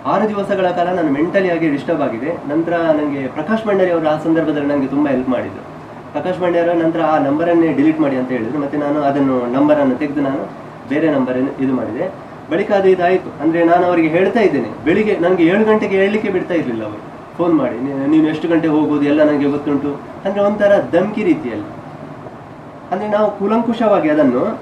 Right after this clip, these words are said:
ನಮ್ಗೆ ಪಿ ಟಿ ಐ ಸೋರ್ಸ್ ಇರ್ತದೆ, ಒಂದು ನ್ಯೂಸ್ ಬರುವಾಗ ಪಿ ಟಿ ಐ ಸೋರ್ಸ್ ಇರ್ತದೆ, ಅದರ ಮುಖಾಂತರ ನಾವು ನ್ಯೂಸ್ ಅನ್ನು ಮಾಡ್ಬೇಕಾಗ್ತದೆ.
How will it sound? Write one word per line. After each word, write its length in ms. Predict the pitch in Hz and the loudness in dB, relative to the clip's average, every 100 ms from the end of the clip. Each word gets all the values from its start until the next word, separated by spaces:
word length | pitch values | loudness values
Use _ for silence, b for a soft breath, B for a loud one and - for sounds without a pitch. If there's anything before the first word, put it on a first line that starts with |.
| - | -4
ನಮ್ಗೆ 200 | 170 190 | -2 0
ಪಿ 200 | - 208 | 0 0
ಟಿ 100 | 226 | 2
ಐ 140 | 226 214 | 2 2
ಸೋರ್ಸ್ 280 | 196 170 | 2 0
ಇರ್ತದೆ, 500 | 160 120 110 110 131 | -2 -4 -8 -10 -6
ಒಂದು 120 | 143 143 | -2 4
ನ್ಯೂಸ್ 240 | 190 170 | 4 2
ಬರುವಾಗ 380 | 175 160 131 135 | 0 0 0 0
ಪಿ 240 | 151 190 | 0 0
ಟಿ 120 | 190 | 0
ಐ 80 | 190 | 0
ಸೋರ್ಸ್ 320 | 175 185 185 | 2 2 2
ಇರ್ತದೆ, 280 | 139 120 120 | -2 -4 -4
ಅದರ 260 | 147 156 196 | -2 2 2
ಮುಖಾಂತರ 460 | 196 202 196 202 | 4 4 4 6
ನಾವು 220 | 196 196 190 | 6 6 6
ನ್ಯೂಸ್ 200 | 185 185 | 4 2
ಅನ್ನು 140 | 170 | 2
ಮಾಡ್ಬೇಕಾಗ್ತದೆ. 560 | 160 160 147 123 - | 2 2 0 -2 -8